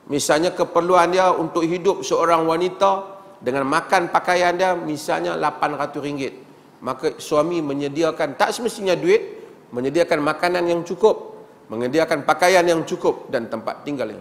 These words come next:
cukup. Kalau gagal, dia gagal. Kalau ada anak, wajib dia sediakan juga untuk anak-anaknya.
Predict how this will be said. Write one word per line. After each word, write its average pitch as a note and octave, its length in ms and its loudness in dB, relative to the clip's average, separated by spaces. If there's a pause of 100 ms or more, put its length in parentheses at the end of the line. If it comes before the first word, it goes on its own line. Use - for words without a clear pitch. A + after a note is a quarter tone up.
cukup. - 240 -20 (2500)
Kalau D#3 200 4
gagal, G3 640 4
dia A#2+ 160 -6
gagal. G2 320 -8 (640)
Kalau C#3 200 2
ada G3 280 6
anak, A#3 260 6 (460)
wajib B2+ 400 -2 (480)
dia A#2+ 160 -6
sediakan B2 400 -4
juga C#3+ 320 -2
untuk A#2 240 -10
anak-anaknya. G2+ 640 -12